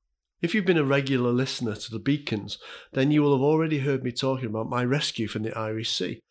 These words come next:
So I'm not gonna bore you with all of the details. You just have to go and listen to them on the website. You may have noted that the thing that concerned me and made me panic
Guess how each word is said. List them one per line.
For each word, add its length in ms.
So 120
I'm 80
not 140
gonna 140
bore 340
you 180
with 240
all 240
of 120
the 100
details. 560
You 80
just 320
have 200
to 100
go 280
and 120
listen 400
to 80
them 220
on 160
the 100
website. 520
You 120
may 120
have 80
noted 500
that 100
the 100
thing 200
that 140
concerned 560
me 100
and 160
made 240
me 100
panic 520